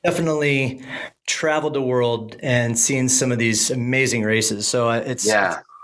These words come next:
Speaker 1: been really cool to, from a race director perspective, really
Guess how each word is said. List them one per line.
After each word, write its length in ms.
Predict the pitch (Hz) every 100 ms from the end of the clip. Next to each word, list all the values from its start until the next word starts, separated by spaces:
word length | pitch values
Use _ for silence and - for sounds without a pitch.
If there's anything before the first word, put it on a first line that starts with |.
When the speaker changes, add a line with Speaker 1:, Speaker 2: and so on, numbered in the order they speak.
| -
Speaker 1:
been 200 | 127 127
really 260 | 160 170 139
cool 260 | - 135
to, 360 | 127 127 113 - - - - - - -
from 140 | 147
a 60 | 127
race 240 | 123 147
director 280 | 143 123 -
perspective, 800 | 92 - 123 - 117 123 117 101
really 400 | 120 113 113